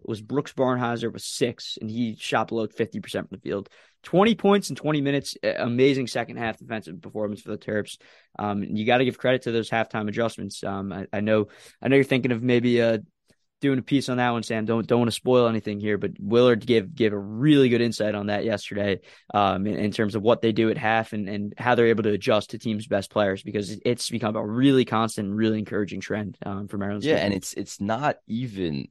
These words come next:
Speaker 2: and something he talked about was they're not, like, changing their entire game plan. It's not even adjustments as much. And I think when you talk to a lot of basketball people, both at the college level and the N B A level,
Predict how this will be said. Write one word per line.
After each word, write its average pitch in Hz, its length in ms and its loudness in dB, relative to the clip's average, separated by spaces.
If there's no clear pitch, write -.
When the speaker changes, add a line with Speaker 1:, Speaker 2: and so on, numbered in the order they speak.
Speaker 2:
and 85 160 -6
something 123 260 0
he 82 60 -4
talked 123 320 -6
about 80 140 -2
was 80 120 -10
they're 90 100 -4
not, 110 180 0
like, 82 160 -2
changing 98 440 2
their 87 100 6
entire 78 340 0
game 82 240 -2
plan. 58 220 -6
It's - 180 -6
not 104 340 4
even 113 300 4
adjustments 73 760 -2
as 69 240 -2
much. 90 260 -2
And 80 160 -10
I - 120 -8
think 127 420 2
when 95 140 -2
you 87 80 -2
talk 117 300 0
to 87 120 -4
a - 20 0
lot 87 220 2
of 82 60 -2
basketball 85 380 -2
people, 73 240 -14
both 82 200 -10
at - 60 -20
the - 80 -4
college 107 400 2
level 120 340 4
and 98 220 -2
the 95 120 -2
N 82 100 -6
B 76 160 -6
A 92 40 -8
level, - 360 -10